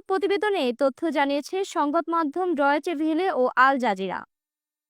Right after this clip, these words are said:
ডয়েচে ভেলে বলছে, মঙ্গলবার সকালে হিমালয় পাদদেশে রিখটার স্কেলে ছয় দশমিক আট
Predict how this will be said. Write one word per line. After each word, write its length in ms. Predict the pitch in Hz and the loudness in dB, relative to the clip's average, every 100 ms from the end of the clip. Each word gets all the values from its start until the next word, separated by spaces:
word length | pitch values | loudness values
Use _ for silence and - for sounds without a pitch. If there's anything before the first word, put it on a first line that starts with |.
| - | 0
ডয়েচে 380 | 311 320 370 403 | 4 6 4 2
ভেলে 260 | 415 381 370 | 4 4 2
বলছে, 500 | 370 392 - 320 262 | 2 0 0 2 2
মঙ্গলবার 520 | 285 277 277 277 285 | 2 2 2 2 0
সকালে 440 | 277 285 320 349 | 0 0 0 0
হিমালয় 500 | 339 294 320 349 349 | 0 2 2 2 2
পাদদেশে 760 | 320 285 294 294 359 - 311 262 | 2 2 2 0 -2 0 2 2
রিখটার 460 | 254 294 - 370 | 0 -4 -2 -2
স্কেলে 440 | 359 - 349 339 254 | -2 -2 -2 0 -2
ছয় 300 | - 285 285 | -2 0 0
দশমিক 460 | 311 320 320 311 - | -2 -4 -4 -6 -2
আট 220 | 254 | 0